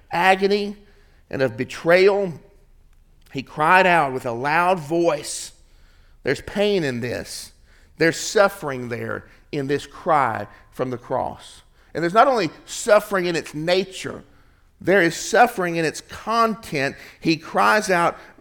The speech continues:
"God, God, why you left me? You left me, God." It's unforgettable how Jesus suffered for us. Why did God leave Jesus, so to speak? Why did Jesus say,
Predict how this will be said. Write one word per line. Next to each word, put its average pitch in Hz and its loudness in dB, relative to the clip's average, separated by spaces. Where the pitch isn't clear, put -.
"God, 175 2
God, 160 4
why 147 2
you 151 -2
left 165 -2
me? 123 -12
You 135 -4
left 160 2
me, 127 -8
God." 110 -6
It's - -12
unforgettable 143 0
how 120 -6
Jesus 113 -12
suffered 113 -4
for 117 -8
us. 107 -10
Why 370 -6
did 117 -6
God 110 -6
leave 104 -10
Jesus, 160 -12
so 123 -8
to 117 -10
speak? 110 -12
Why 247 4
did 294 -2
Jesus 160 -6
say, 131 -4